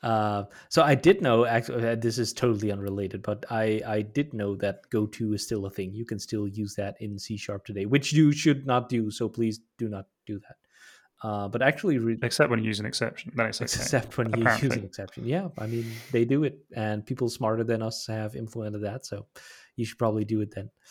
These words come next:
Speaker 1: Uh, but actually, in the, in some code that we got from, uh, Xamarin Forms out of a P R, um, i-, into the, uh, Xamarin Community Toolkit, we went over the review, and, uh, we noticed that there was a goto in there as well. So,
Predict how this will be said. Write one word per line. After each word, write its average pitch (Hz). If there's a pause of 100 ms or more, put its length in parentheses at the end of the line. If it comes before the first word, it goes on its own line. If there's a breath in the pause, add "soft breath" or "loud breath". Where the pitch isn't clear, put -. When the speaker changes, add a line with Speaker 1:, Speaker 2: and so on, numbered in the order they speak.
(320 loud breath)
Speaker 1:
Uh, 110
but 117
actually, 139
in 113
the, 104
in 117
some 113
code 120
that 110
we 104
got 101
from, 98
uh, 98
Xamarin 101
Forms 107
out 101
of 95
a 101
P 110
R, 98 (540 loud breath)
um, 92 (160)
i-, -
into 113
the, 98 (200)
uh, 95
Xamarin 104
Community 104
Toolkit, 117 (180)
we 98 (520 soft breath)
went 117
over 107
the 107
review, 107
and, 101
uh, 101
we 104
noticed 104
that 104
there 104
was 104
a 107
goto 107
in 101
there 101
as 101
well. 107
So, 101